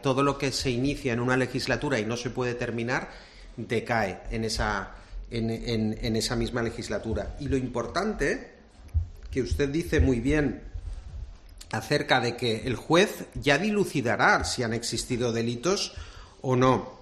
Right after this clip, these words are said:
Pero unas escuchas telefónicas, eh, sin perjuicio de lo que luego decida el juez, sin perjuicio de confrontar con pruebas documentales hasta dónde ha llegado,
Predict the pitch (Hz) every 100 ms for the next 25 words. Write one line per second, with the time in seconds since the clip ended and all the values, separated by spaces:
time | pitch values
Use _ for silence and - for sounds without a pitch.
0 | - - - - - - - - 120 147
1 | 240 226 190 - 175 151 - 143 139 175
2 | 175 - 127 - - - - - - 139
3 | 127 117 110 110 - - 131 113 - -
4 | 233 220 196 139 117 - 110 135 170 180
5 | - 180 170 156 - 117 - - 135 117
6 | 135 - 190 220 208 - 160 143 - 131
7 | 123 123 160 208 - - - 147 131 -
8 | 147 180 190 180 160 135 120 139 165 190
9 | 147 - 131 113 147 160 165 151 143 139
10 | 160 190 208